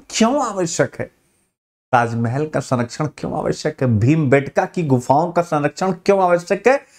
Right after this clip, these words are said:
बराबर की गुफाओं का संरक्षण क्यों आवश्यक है? नागार्जुनी गुफाओं का संरक्षण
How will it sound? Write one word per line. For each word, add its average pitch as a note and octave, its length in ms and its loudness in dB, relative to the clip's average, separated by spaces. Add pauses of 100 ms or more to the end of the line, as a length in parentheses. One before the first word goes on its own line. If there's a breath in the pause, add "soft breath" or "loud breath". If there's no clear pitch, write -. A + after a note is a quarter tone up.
(200 soft breath)
बराबर C3 480 4
की D#3 200 -2
गुफाओं C3+ 420 2
का D3 140 -2
संरक्षण C3+ 480 -2 (140)
क्यों D#3+ 200 2
आवश्यक C3 440 0
है? C#3+ 100 0
नागार्जुनी A#2 600 2
गुफाओं A2+ 480 0
का F3 160 2
संरक्षण C#3 560 0